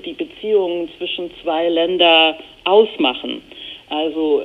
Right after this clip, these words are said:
äh, ich meine, dieses unendlich viele kann ich gar nicht aufzählen hier. Also das sind natürlich offizielle Kontakte unter den Regierungen. Das ist die Art und Weise der Zusammenarbeit, wo und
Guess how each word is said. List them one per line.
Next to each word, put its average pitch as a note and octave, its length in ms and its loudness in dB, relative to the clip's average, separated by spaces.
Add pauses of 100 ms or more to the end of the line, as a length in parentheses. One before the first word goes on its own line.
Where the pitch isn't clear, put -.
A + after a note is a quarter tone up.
äh, D3 280 -4
ich C#3+ 100 -12
meine, D3+ 180 -4
dieses D#3 320 -10
unendlich F3+ 640 -6
viele F#3+ 280 0
kann E3+ 220 -2
ich E3+ 160 -8
gar D#3+ 140 0
nicht D#3 180 -6
aufzählen D3+ 720 -2
hier. D3+ 260 -2 (100)
Also D3+ 200 -6
das D#3 200 -6
sind F3+ 220 -4
natürlich F#3+ 680 0
offizielle D#3+ 560 -2
Kontakte - 640 -8
unter D3+ 240 -4
den D#3 200 -2
Regierungen. D3 840 -4 (320)
Das D#3 140 -6
ist - 180 -2
die - 140 -6
Art F3+ 240 -2
und F3 160 -4
Weise F3 260 2
der E3+ 260 -2
Zusammenarbeit, D3 920 -4 (100)
wo F#3 300 6
und D#3 240 -4